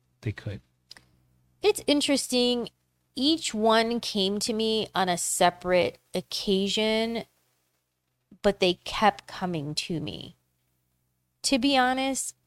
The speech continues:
Speaker 2: I didn't even know what surrender really meant. I just knew deep down in my heart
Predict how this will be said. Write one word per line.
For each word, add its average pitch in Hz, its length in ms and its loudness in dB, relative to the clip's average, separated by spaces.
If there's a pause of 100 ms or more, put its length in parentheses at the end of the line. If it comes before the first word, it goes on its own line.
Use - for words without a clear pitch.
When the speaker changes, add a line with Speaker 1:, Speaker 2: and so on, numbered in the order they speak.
(140)
Speaker 2:
I - 100 -14
didn't 269 160 -4
even 285 280 0
know 247 260 4
what 220 300 2
surrender 214 580 2
really 190 400 2
meant. 151 840 -4 (760)
I 220 220 8
just 226 320 0
knew 220 640 2
deep 202 280 -2
down 202 260 4
in 185 120 0
my 180 140 2
heart 214 640 0